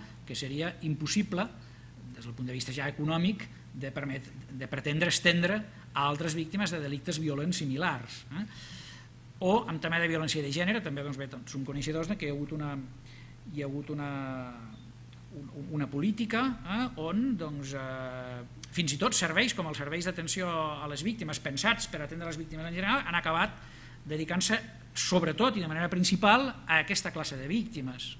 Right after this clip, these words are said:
eh? O fins i tot com un exemple que a vegades poso, perquè em sembla molt, molt cridaner, eh? Doncs, eh, a les comissaries dels Mossos d'Esquadra hi havia dos taulells, el, el taulell, eh, dedicat a l'atenció a la víctima i el taulell dedicat a l'atenció al ciutadà.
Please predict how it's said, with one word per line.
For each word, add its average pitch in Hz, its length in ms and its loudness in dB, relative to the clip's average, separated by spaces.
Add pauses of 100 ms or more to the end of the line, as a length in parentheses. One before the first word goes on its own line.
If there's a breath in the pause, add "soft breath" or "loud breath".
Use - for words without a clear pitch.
eh? 202 80 0 (400 loud breath)
O 131 80 -2
fins 147 160 -2
i 160 60 -2
tot 160 100 -6
com 180 160 2
un 156 80 -2
exemple 175 320 0
que 143 80 -4
a 135 80 -4
vegades 151 320 0
poso, 180 240 0
perquè 131 160 -4
em 123 80 -4
sembla 147 160 -4
molt, 156 400 -2 (480 loud breath)
molt 160 240 0
cridaner, 165 480 2
eh? 214 320 -6
Doncs, 139 320 -6
eh, 127 160 -8 (460 loud breath)
a 135 160 -10
les 123 160 -6
comissaries 139 480 -2
dels 165 100 -2
Mossos 165 220 -4
d'Esquadra 190 420 0
hi 220 60 2
havia 170 160 0
dos 165 160 -4
taulells, 175 480 0
el, 127 60 -6 (200)
el 135 80 -6
taulell, 175 460 0
eh, 143 580 -8
dedicat 156 380 -2
a - 20 0
l'atenció 151 380 0
a - 20 4
la 214 60 6
víctima 226 400 2 (400 loud breath)
i 160 80 -4
el 156 80 -6
taulell 170 240 0
dedicat 196 320 2
a 208 60 0
l'atenció 175 340 -2
al 190 80 -2
ciutadà. 180 380 2